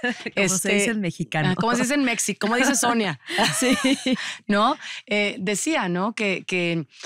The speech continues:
Speaker 2: eh, el lenguaje, bueno, las palabras, ¿no? O sea, las, el ser humano, el ser humano nombra, etiqueta para que las cosas aparezcan, ¿ok? Para que
Speaker 1: Ujú.
Speaker 2: las cosas existan. Eso decía Kierkegaard. Por otro lado,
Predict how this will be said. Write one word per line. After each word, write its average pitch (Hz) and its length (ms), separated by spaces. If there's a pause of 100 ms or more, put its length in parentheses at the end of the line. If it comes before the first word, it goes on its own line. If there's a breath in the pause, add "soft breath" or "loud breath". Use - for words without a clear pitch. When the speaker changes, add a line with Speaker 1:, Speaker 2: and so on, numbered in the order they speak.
(180 loud breath)
Speaker 2:
eh, 175 500 (280)
el 196 120
lenguaje, 208 500
bueno, 196 160
las 175 200
palabras, 170 520
¿no? 165 180
O - 20
sea, 175 160
las, 160 240 (420 loud breath)
el 214 140
ser 262 160
humano, 247 540
el 196 180
ser 233 120
humano 220 400
nombra, 165 680
etiqueta 156 680 (960)
para 165 240
que - 100
las 147 180
cosas 160 280
aparezcan, - 580 (520)
¿ok? 123 140 (280)
Para 196 120
que 180 60
Speaker 1:
Ujú. 175 40
Speaker 2:
las 160 120
cosas 156 240
existan. - 540 (680 loud breath)
Eso 180 140
decía 170 260
Kierkegaard. 123 400
Por 180 120
otro 190 120
lado, 202 300